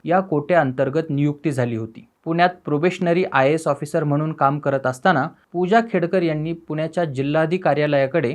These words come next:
अवास्तव मागण्या केल्या होत्या. खासगी Audi कारवर लाल निळा दिवा लावणे, व्हीआयपी नंबर प्लेट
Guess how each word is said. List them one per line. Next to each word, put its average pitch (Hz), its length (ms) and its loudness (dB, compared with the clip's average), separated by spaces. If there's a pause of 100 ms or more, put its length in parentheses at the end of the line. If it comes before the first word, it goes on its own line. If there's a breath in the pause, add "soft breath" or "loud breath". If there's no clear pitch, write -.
(160)
अवास्तव 196 460 4
मागण्या 143 340 2
केल्या 143 260 0
होत्या. 135 300 -2 (200)
खासगी 160 400 -2 (100)
Audi 151 200 4
कारवर 147 480 2 (120)
लाल 147 320 2
निळा 147 280 4
दिवा 131 280 2
लावणे, 127 340 0 (200)
व्हीआयपी 165 540 0
नंबर 143 420 2
प्लेट 120 300 -6